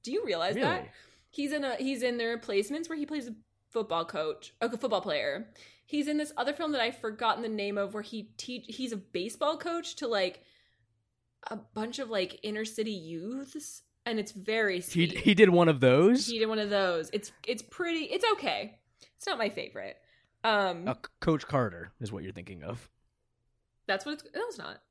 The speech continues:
Speaker 2: I'm kidding. That's
Speaker 1: Okay.
Speaker 2: the Samuel
Speaker 1: <laughs>
Speaker 2: Jackson
Speaker 1: I was like,
Speaker 2: ba-,
Speaker 1: "Wait a second.
Speaker 2: basketball film.
Speaker 1: Wait a second." Um, yeah, we watched, um, oh, we watched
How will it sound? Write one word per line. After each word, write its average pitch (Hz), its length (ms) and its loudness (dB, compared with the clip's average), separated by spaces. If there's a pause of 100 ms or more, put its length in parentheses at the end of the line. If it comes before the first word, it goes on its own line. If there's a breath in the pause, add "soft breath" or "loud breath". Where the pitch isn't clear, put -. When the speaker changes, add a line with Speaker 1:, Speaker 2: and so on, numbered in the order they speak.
(420)
Speaker 2:
I'm 104 120 -10
kidding. 95 240 -8
That's 226 180 6
Speaker 1:
Okay. 247 160 8
Speaker 2:
the - 60 12
Samuel - 240 10
Speaker 1:
<laughs> - 20 4
Speaker 2:
Jackson 359 280 6
Speaker 1:
I 359 40 6
was 359 60 2
like, 339 140 8
Speaker 2:
ba-, - 60 8
Speaker 1:
"Wait 539 100 12
a 392 140 10
second. 403 120 10
Speaker 2:
basketball 262 380 10
film. - 300 6
Speaker 1:
Wait 480 240 12
a 339 260 8
second." 330 360 6 (400 loud breath)
Um, 285 340 6 (120)
yeah, 277 280 4
we 269 100 -4
watched, 269 400 4
um, 202 560 2 (800)
oh, 247 120 4
we 220 80 -2
watched 214 360 4